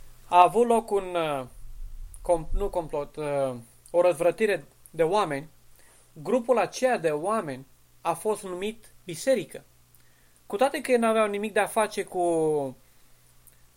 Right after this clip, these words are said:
Dumnezeu, cu Iisus Hristos, nu. Prin faptul că ei erau strânși la ola-, la oaltă ca să se răzvrătească împro-, împotriva creștinilor, acel grup de oameni a fost numit biserică.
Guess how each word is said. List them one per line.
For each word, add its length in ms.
Dumnezeu, 680
cu 120
Iisus 280
Hristos, 460
nu. 300
Prin 380
faptul 840
că 140
ei 580
erau 300
strânși 440
la 120
ola-, 440
la 180
oaltă 540
ca 140
să 140
se 180
răzvrătească 1000
împro-, 420
împotriva 580
creștinilor, 720
acel 400
grup 220
de 100
oameni 340
a 60
fost 220
numit 240
biserică. 640